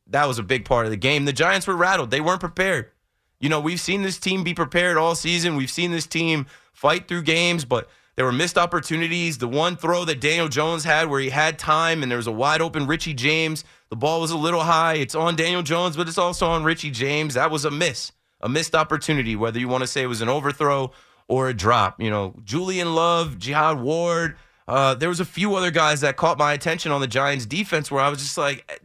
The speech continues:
they're, they're outmatched. The talent, right? It's not if. We gotta go off facts.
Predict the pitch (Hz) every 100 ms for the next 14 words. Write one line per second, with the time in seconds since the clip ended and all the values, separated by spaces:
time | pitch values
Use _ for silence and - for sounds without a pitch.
0 | _ _ - 175 180 147 190 - 170 208
1 | - 185 247 254 - - _ _ - 139
2 | - - 190 226 240 151 113 - _ _
3 | _ 139 175 214 175 - 180 202 208 -
4 | 262 277 190 - - _ _ 135 165 185
5 | 190 185 214 214 214 - 170 110 - -
6 | -